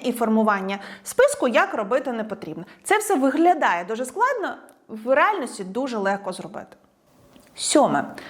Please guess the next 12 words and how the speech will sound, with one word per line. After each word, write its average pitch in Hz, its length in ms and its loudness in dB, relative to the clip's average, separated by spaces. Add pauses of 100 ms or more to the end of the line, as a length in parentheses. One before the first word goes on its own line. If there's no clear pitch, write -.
(120)
Недооцінка 233 800 6
зусиль. - 420 -4 (560)
Зусилля, 339 640 4
яких 262 460 0
потребує 208 460 2
завдання, 214 600 2
виявляються 226 680 0
недооціненними. 190 960 -4 (880)
Коли 240 340 6
ми 247 200 4
розбираємо 208 1000 4
завдання 202 760 0